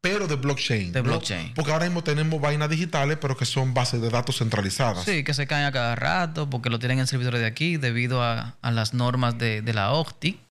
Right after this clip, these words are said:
Speaker 2: que le cae, <laughs> el día que le caiga un, un ransomware a la octi, se jodió todo la, todo el, todo el mundo digital <laughs> de R D. Pero eso soy yo especulando también, porque yo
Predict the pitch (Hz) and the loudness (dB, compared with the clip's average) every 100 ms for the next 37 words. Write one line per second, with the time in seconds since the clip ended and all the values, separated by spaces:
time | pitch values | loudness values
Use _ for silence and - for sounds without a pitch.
0 | _ - 113 113 120 117 131 170 - - | _ -4 -2 0 0 0 0 -2 -4 -12
1 | - - 147 135 147 156 156 151 143 143 | -12 -6 -2 0 0 0 0 -2 0 0
2 | 147 147 139 147 139 139 139 131 131 127 | 0 -4 -2 0 2 2 2 0 2 2
3 | 120 117 117 117 - 117 113 - - - | 2 2 2 -2 -4 -4 -4 -8 -16 -6
4 | - - - - _ - 131 127 123 127 | -6 -6 -12 -20 _ -12 -2 0 0 0
5 | 139 131 120 139 139 139 131 123 143 156 | 0 0 0 -2 0 0 0 -2 -2 0
6 | 151 139 165 143 131 113 113 - - - | 0 -2 0 0 2 2 0 0 -2 -2
7 | 147 175 123 123 113 - - - - - | -4 0 4 4 2 -2 -6 -12 -20 -20
8 | _ _ - 214 135 - - - 170 175 | _ _ -2 0 0 -4 -14 -4 -2 0
9 | 151 147 143 139 - 127 - 131 117 104 | 2 2 2 0 -2 -4 0 0 2 2
10 | 104 - 55 - - - - 107 | 0 -4 -4 -4 -2 -2 -2 -2